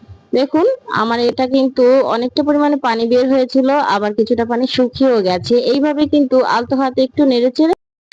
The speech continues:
আমি এটাকে, আহ, সেদ্ধ করে নেব। দেখুন, আমার এখানে কিন্তু লতিটা সেদ্ধ হয়ে গেছে, ফুলফিল সেদ্ধ হয়ে গেছে, সামান্য একটু। এখন আমি কি করব, একটু পানি দিয়ে দিব একটু গ্রেভির জন্য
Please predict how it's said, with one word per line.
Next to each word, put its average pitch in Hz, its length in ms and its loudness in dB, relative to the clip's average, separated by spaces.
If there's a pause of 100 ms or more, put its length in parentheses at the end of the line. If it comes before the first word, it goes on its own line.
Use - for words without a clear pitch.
(120)
আমি 226 240 0
এটাকে, 226 300 -2
আহ, 339 420 0
সেদ্ধ 208 320 -2
করে 196 180 -2
নেব। 175 160 0
দেখুন, 214 260 0
আমার 233 280 -2
এখানে 277 280 0
কিন্তু 277 340 2
লতিটা 226 560 -2 (320)
সেদ্ধ 247 360 -2
হয়ে 269 320 2
গেছে, 233 360 -2
ফুলফিল 294 460 2
সেদ্ধ 285 260 0
হয়ে 277 140 2
গেছে, 254 280 0
সামান্য 269 440 0
একটু। 269 360 0 (500)
এখন 240 360 -2
আমি 240 240 0
কি 247 180 -4
করব, 277 280 0
একটু 226 320 0
পানি 240 260 -2
দিয়ে 240 180 2
দিব 233 240 0
একটু 240 360 0
গ্রেভির 226 460 0
জন্য 180 260 0